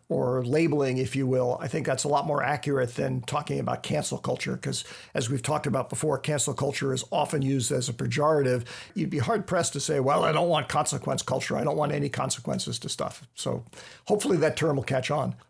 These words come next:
But I think we need to keep in mind that any form of accountability, including cancellation, can be overused. Uh, we don't want laws enforced to the point where if the speed limit is sixty-five on the freeway and we're doing sixty-eight, we get thrown in jail.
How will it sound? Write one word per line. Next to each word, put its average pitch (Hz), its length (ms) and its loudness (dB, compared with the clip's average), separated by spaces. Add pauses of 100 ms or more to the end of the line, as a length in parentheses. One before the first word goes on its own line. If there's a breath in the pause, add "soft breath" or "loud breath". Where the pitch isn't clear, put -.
But 208 120 2
I 196 60 4
think 339 200 -2
we 240 100 0
need 202 140 0
to 165 60 -6
keep - 220 -2
in 147 120 2
mind 151 460 4
that 135 380 2
any 247 200 2
form 160 280 0
of 139 120 -2
accountability, 135 800 0
including 175 520 0
cancellation, 143 800 0
can 151 160 0
be 143 120 2
overused. 139 720 2 (480 loud breath)
Uh, 185 240 2
we 185 220 2
don't 302 280 2
want 170 260 2
laws 160 440 4
enforced 160 480 0
to - 80 -2
the 143 120 0
point 160 340 0
where 143 300 4
if 131 100 -2
the 156 80 -2
speed 175 300 0
limit 151 240 4
is 127 120 0
sixty-five 147 640 2
on 139 80 0
the 135 60 0
freeway 147 480 2
and 135 160 2
we're 147 120 2
doing 135 220 2
sixty-eight, 143 640 0
we 135 120 0
get 127 160 -2
thrown 139 240 0
in 123 100 0
jail. - 400 -2